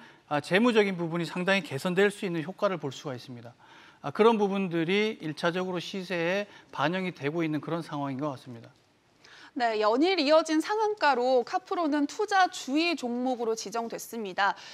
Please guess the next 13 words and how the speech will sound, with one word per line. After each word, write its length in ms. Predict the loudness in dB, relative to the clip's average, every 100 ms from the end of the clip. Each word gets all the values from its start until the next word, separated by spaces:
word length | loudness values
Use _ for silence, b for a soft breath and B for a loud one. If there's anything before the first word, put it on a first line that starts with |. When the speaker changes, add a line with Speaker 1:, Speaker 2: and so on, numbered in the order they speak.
| B -6
Speaker 2:
요즘 360 | -2 2 2
위험한 460 | 4 4 6 4 4
랠리를 340 | 2 2 0
이어가는 500 | 0 0 2 0 0
이런 220 | -2 -2
급등주를 840 | -4 -10 -4 0 0 -2 0 0 0
추종하는 520 | -4 -2 0 2 2
개인들도 560 | 0 -4 -4 -4 -4 -4
많아서 600 | -4 -4 -4 -2 -2 -2
조금 480 | -8 -6 -6 -6 -6
우려스러워 720 | -4 -2 -2 0 0 2 0
보이기도 500 | -2 -4 -4 -4 -2
하는데요. 560 | -2 -6 -4 0 -2